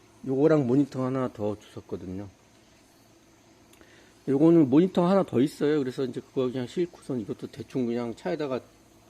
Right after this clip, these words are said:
실었는데 좀 약간 좀, 음, 뭔가 좀 고급지다 이런 느낌이 있어서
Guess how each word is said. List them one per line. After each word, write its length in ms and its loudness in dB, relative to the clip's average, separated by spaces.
실었는데 800 0
좀 120 -6
약간 420 -4
좀, 260 -6
음, 580 -12
뭔가 240 -10
좀 140 -8
고급지다 580 -2
이런 240 2
느낌이 300 -2
있어서 300 -10